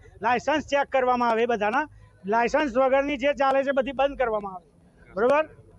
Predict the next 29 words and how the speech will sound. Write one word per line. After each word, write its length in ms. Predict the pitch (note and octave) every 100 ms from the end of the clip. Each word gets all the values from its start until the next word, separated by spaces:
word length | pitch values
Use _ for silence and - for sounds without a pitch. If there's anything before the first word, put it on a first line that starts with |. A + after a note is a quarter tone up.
| - - - - - - F3 G3+
લાયસન્સવાળી 760 | G#3 B3+ A#3+ D#4+ C4+ D4+ D4 D4
હાટડીઓમાં 760 | C#4 C4 C#4 C#4 C#4 C#4+ C4 - _ -
હાઈ-, 160 | G#3+ C4
માનનીય 400 | G#3+ B3 C4+ C#4
હાઈકોર્ટનો 680 | C4 B3 C4 C4+ A#3+ C#4
એવો, 420 | C#4 C4 C4+ C#4+ C#4
અ, 500 | - - - - A3 A3+ A3+ A3+ A3
મા-, 220 | A3 A3+ C4
અ, 180 | A3
માર્ગદર્શિકા 720 | A3 A#3 B3 C#4+ C#4 C#4 C#4+
છે 280 | B3+ A#3+ C4+ D4 _ - - -
કે 340 | B3 C4+ C#4+ - _
દુકાન 540 | F#3+ G#3 G#3 B3+ C#4+ C#4+
પાછળના 540 | - A#3+ A#3 C4 D4
ભાગે 280 | C#4 C4+ C4
હોવી 260 | C4 B3 A#3+
જોઈએ, 220 | B3+ C#4
જાહેર 360 | F#3 B3 B3+ C4
રસ્તા 260 | A#3 C4+
પર 160 | B3+ C4
ના 100 | C4
હોવી 280 | C#4 C4 G#3+
જોઈએ, 280 | F#3+ D#3+ B2 _ _ _
જે 120 | G3 B3
કદાચ 260 | C4 C4+
પાલિકાને 480 | G3 A#3+ B3+ C4 C4
ખબર 300 | G3 A#3 C4
નથી 360 | C4 G3 G3 - _ _ _ -
આજ 120 | A3+